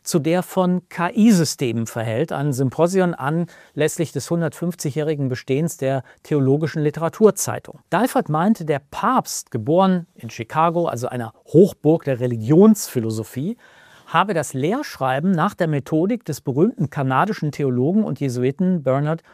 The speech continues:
Lonergan konzipiert. Lonergan betrachtete sein, wie ich finde,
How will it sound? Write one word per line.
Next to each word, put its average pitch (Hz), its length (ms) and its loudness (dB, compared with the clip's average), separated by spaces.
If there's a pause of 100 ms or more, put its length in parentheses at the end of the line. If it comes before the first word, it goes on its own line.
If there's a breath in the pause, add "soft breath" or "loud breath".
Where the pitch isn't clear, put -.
(240 soft breath)
Lonergan 127 500 2 (100)
konzipiert. - 680 -8 (560 soft breath)
Lonergan 165 540 4
betrachtete 160 720 0
sein, 139 400 2
wie 143 60 -2
ich - 120 -10
finde, 175 360 2